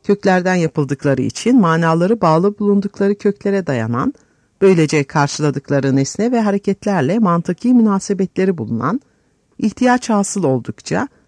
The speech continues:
mevcut köklerden her zaman yapılabilen türeme dil birlikleridir.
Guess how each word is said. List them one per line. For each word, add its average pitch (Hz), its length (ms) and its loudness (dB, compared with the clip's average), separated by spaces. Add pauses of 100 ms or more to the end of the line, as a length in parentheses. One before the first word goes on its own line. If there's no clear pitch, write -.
mevcut 196 400 2
köklerden 139 720 0
her 240 160 4
zaman 202 320 2
yapılabilen 175 720 2
türeme 196 500 0
dil 147 220 -2
birlikleridir. 120 1000 -6